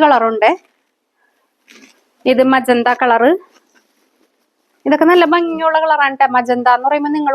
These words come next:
ഉദ്ദേശിക്കണ ഭയങ്കര ഉദിച്ച മജ-, മജന്ത അല്ല, ഇതൊരു പ്രത്യേക ഭംഗിയുള്ള ഒരു മജന്തയാ. ഇത് നേവി ബ്ലൂ, ഇത്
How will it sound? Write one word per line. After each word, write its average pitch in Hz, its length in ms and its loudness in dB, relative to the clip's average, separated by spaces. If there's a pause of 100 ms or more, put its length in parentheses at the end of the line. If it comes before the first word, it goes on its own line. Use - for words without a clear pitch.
ഉദ്ദേശിക്കണ 277 480 -4 (100)
ഭയങ്കര 269 440 0 (520)
ഉദിച്ച 285 280 0 (100)
മജ-, 302 300 0 (100)
മജന്ത 294 440 2
അല്ല, 262 120 -2 (120)
ഇതൊരു 262 280 -6
പ്രത്യേക 294 240 -4 (140)
ഭംഗിയുള്ള 294 500 -2
ഒരു 294 120 -2
മജന്തയാ. 233 460 2 (840)
ഇത് 247 140 4 (260)
നേവി 240 420 0
ബ്ലൂ, 247 160 2 (3750)
ഇത് 254 140 2